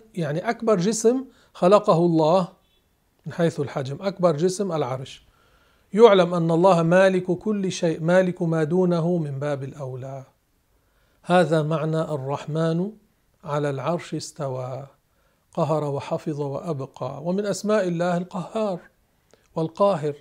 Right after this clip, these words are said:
المسلمون يسمون أولادهم عبد القاهر، عبد القهار، ولا يسمون أولادهم عبد القاعد على العرش أو عبد المستوي على العرش أو عبد الجالس، والعياذ بالله.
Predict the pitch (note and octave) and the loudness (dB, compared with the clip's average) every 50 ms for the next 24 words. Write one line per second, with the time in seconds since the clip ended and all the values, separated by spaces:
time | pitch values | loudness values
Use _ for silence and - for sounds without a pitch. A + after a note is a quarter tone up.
0 | - - E3 D#3 D#3+ D#3+ - - F3 E3+ F#3 G3 G3+ G#3 G#3 G3 - _ _ _ | -12 -10 -8 -6 -6 -6 -6 -4 -2 0 2 2 2 2 0 -2 -8 _ _ _
1 | _ _ _ _ _ _ _ _ _ _ _ _ _ - - E3+ - - F3+ F#3 | _ _ _ _ _ _ _ _ _ _ _ _ _ -8 -6 -2 0 4 4 4
2 | G#3 A3+ C4 B3 A3 G3+ F3+ F3 E3+ E3+ F#3 F#3 F3 D#3 D#3+ C#3+ D3 D3+ C3+ D3 | 4 4 4 4 6 4 4 4 4 4 6 4 4 4 0 -2 -2 -2 -2 -2
3 | D#3+ D#3 D3 D#3+ D#3+ D#3 - - E3+ E3 D#3 C#3 D#3 D#3+ D3+ D#3 D#3+ D#3+ - _ | -2 -2 -2 -2 -2 -2 0 0 2 2 2 2 0 0 -2 -2 -4 -8 -10 _
4 | _ _ _ _ _ _ _ _ _ _ _ - C#3+ D#3+ E3+ D3 C3+ C#3+ D#3+ D#3 | _ _ _ _ _ _ _ _ _ _ _ -6 -2 -2 -2 -2 -2 -2 -2 -4
5 | D3+ - F#3 D#3+ C3 G#2 A#2 D#3 D#3+ D#3 D3+ D#3 D#3 D#3+ F3 - - F#3 G3+ A#3+ | -2 -2 -2 -2 -2 -2 -2 0 2 2 2 2 0 -4 -6 -6 -4 -2 -2 0
6 | C#4+ C#4 B3 F#3 - - F#3 F#3 F#3 F#3+ F#3 F#3 F3 D#3 D#3+ D#3 D#3 E3+ E3+ E3 | 0 0 -2 -2 -2 -2 -2 0 0 0 0 0 0 0 0 0 0 0 0 -2
7 | D3+ D#3 D3 D#3+ D#3+ D#3+ F3 C#3+ D3 D3 C#3+ C#3 C#3+ D3+ D3 C#3+ - F3 D#3+ C#3 | -2 -2 -2 -2 -4 -4 -6 -4 -6 -6 -4 -4 -6 -6 -6 -2 0 2 2 2
8 | C#3+ D3 C#3+ D3+ C3 C3 C#3 C#3+ C#3+ C3 B2+ D3+ C#3 B2 - - C#3+ C#3+ D#3+ - | 0 -2 -2 -4 -4 -2 -2 -4 -2 -2 -4 -4 -6 -6 -8 -10 -10 -12 -12 -14
9 | _ _ _ _ _ _ _ _ _ _ _ - D#3+ D3 C#3 D3 D#3 D3 C3+ D3 | _ _ _ _ _ _ _ _ _ _ _ -6 -2 -2 0 0 0 -2 -2 -4
10 | D3+ C#3+ D3 D#3+ - - - D#3+ C#3+ C#3+ C#3+ A#2+ C3 C#3 C#3+ C3+ B2+ B2+ D3 C3+ | -4 -2 -2 -4 -4 -4 -4 -2 -2 0 0 -2 -2 -4 -4 -4 -4 -4 -4 -6
11 | - - - C#3+ D3 - C#3+ C3 B2+ C3 D3 C#3 C3 D3 C#3+ C3+ B2 D3 D3 C#3 | -8 -10 -12 -10 -10 -8 -8 -6 -4 -4 -4 -4 -4 -6 -6 -4 -4 -4 -2 -2
12 | C#3 C#3 C3+ - - C#3 C3+ C#3 C3+ B2+ B2+ C3+ C#3+ C#3+ C#3+ C3 C3 C3 C3 C3+ | -2 -4 -6 -8 -10 -8 -8 -8 -8 -8 -6 -6 -4 -4 -4 -4 -6 -8 -8 -10
13 | C3 B2+ C3+ C3 C3+ | -10 -8 -8 -8 -10